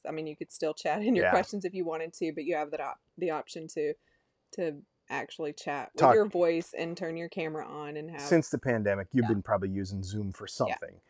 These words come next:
Speaker 2: You, you get the idea. Oh, the other thing that everybody on Patreon gets is I'm trying to do, trying to do a monthly,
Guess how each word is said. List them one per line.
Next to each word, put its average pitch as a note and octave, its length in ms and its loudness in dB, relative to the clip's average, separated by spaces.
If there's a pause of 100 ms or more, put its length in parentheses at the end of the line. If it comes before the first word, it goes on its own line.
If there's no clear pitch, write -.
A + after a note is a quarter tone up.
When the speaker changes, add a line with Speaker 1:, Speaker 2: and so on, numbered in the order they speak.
(120)
Speaker 2:
You, B2 360 4
you B2 160 2
get G#2+ 160 2
the G2+ 140 2
idea. F2+ 360 2 (260)
Oh, C#3+ 160 10
the B2+ 220 2
other D#3+ 260 8
thing C#3 300 2
that - 140 6 (100)
everybody C3+ 480 8
on A#2+ 160 6
Patreon G#2 540 0
gets F#2 340 -2 (480)
is A2+ 280 4
I'm G#2+ 180 0
trying C3+ 240 8
to D#3 80 10
do, G#2 400 4 (120)
trying C#3 300 10
to G2+ 100 6
do D#2+ 240 -4 (360)
a A2 160 6
monthly, C#3 800 4